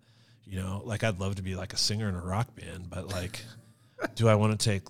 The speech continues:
Speaker 1: lessons and vocal lessons and all this kind of stuff? It's like, no, I don't wanna do that, 'cause I could be doing that for
Speaker 2: Yeah.
Speaker 1: twenty years, never become a famous musician, and hate all of the things leading up to that,
Speaker 2: Right.
Speaker 1: right? So,
Speaker 2: <laughs> That's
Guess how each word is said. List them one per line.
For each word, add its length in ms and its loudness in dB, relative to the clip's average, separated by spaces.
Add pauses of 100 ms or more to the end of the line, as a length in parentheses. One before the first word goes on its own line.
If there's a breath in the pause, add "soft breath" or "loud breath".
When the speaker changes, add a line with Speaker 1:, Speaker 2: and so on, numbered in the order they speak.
(160)
Speaker 1:
lessons 540 2
and 80 2
vocal 300 0
lessons 380 0
and 80 2
all 60 2
this 100 -2
kind 160 0
of 80 0
stuff? 380 -2
It's 160 -2
like, 120 -6
no, 200 -2
I 80 -2
don't 100 -2
wanna 140 -2
do 160 4
that, 180 4
'cause 120 0
I 60 4
could 160 2
be 120 -2
doing 260 2
that 160 -2
for 100 -8
Speaker 2:
Yeah. 120 -12
Speaker 1:
twenty 200 0
years, 300 2
never 320 4
become 400 2
a 100 2 (220)
famous 420 0
musician, 640 0 (720 soft breath)
and 480 2 (160)
hate 380 4
all 200 8
of 80 4
the 80 4
things 440 -2
leading 260 6
up 140 8
to 120 4
that, 280 -4
Speaker 2:
Right. 140 4
Speaker 1:
right? 280 2
So, 500 4
Speaker 2:
<laughs> 60 -20
That's 120 -6